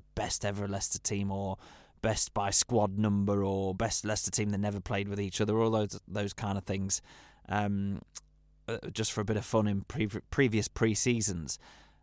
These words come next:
And the fact that there was only ever really a conversation, uh, about goalkeepers that featured three goalkeepers, and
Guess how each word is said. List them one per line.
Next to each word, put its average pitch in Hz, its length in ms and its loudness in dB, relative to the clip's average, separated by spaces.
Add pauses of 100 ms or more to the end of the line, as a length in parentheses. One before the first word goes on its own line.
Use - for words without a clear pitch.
(160)
And 127 480 4 (180)
the 127 140 2
fact 175 340 6
that 131 300 6 (340)
there 127 200 2
was 127 120 6
only 143 460 8
ever 113 180 6
really 113 520 4
a 104 60 2
conversation, 107 840 4 (420)
uh, 104 280 2 (320)
about 107 280 0
goalkeepers 110 680 2
that - 160 0
featured 104 380 -2
three 113 520 2 (340)
goalkeepers, 95 680 -2 (360)
and 104 460 2